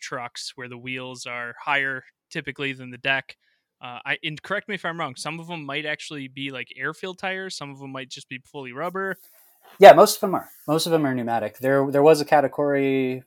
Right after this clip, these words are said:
Speaker 2: for what we called hard wheel mountain boards for a while, uh, but it, it, it's just what you'd call an off-road skateboard now, and, um, it kind of fell out of favor as a competitive category. They're still made.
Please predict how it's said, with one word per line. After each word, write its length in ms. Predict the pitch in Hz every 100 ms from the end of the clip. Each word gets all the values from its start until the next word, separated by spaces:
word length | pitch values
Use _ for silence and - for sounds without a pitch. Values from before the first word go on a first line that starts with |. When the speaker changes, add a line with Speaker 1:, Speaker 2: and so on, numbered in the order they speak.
| _ -
Speaker 2:
for 580 | 120 120 120 117 117
what 140 | 120 123
we 80 | 120
called 260 | 117 107
hard 200 | - 113
wheel 280 | 123 123 120
mountain 200 | 135 131
boards 260 | 127 127 123
for 140 | -
a 60 | 107
while, 440 | 120 139 143 143 _
uh, 240 | - 110 107
but 160 | 110
it, 120 | 110 -
it, 220 | 123 107 - _ _ _
it's 240 | 127 - -
just 300 | 131 - -
what 160 | 113
you'd 120 | 110
call 200 | - 113
an 60 | 110
off-road 340 | 107 - 104
skateboard 500 | - 104 104 107 104
now, 380 | 104 110 110 110 110
and, 420 | 101 98 98 98
um, 420 | 98 95 98 101 - _
it 100 | 123
kind 160 | 127 120
of 100 | 101 _ -
fell 160 | 117
out 80 | 113
of 80 | 104
favor 440 | - 117 113 113
as 120 | 104 101
a 220 | 98 98 -
competitive 420 | - 151 160 -
category. 520 | 175 170 165 170 170
They're 100 | 175
still 200 | - 214
made. 360 | 123 123 123